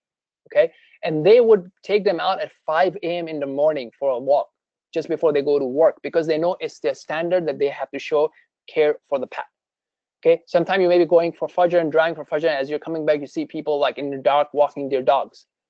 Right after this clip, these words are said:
So something to think about, right? Uh, some people would just wake up and feed their cats.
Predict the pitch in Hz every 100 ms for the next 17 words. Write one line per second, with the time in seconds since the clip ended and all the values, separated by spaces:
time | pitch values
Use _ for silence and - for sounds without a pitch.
0 | _ _ _ - 160 247 285 254 - 220
1 | 196 - - _ _ 127 165 202 _ -
2 | 135 143 143 - - 185 196 196 190 175
3 | 160 - 151 170 175 170 - 160 139 -
4 | 175 160 151 147 - 180 - _